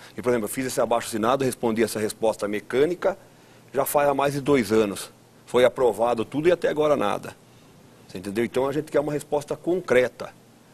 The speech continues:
Pelo menos pra, pra que, que a coisa ande, né?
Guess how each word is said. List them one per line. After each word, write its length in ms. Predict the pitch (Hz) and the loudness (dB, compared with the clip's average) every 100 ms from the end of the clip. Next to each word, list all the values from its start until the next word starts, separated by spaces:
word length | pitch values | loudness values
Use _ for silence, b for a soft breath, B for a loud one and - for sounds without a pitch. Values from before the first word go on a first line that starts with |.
| - | -20
Pelo 220 | - 120 117 | -8 -2 2
menos 280 | 123 147 - | 2 0 0
pra, 580 | 170 170 165 143 120 - B B - | 0 2 2 0 -4 -12 B B -8
pra 120 | 113 | -6
que, 160 | - 139 | -4 -2
que 100 | 185 | 0
a 20 | |
coisa 320 | 196 202 208 | 2 6 8
ande, 320 | 160 151 123 | 8 6 4
né? 140 | 127 | 0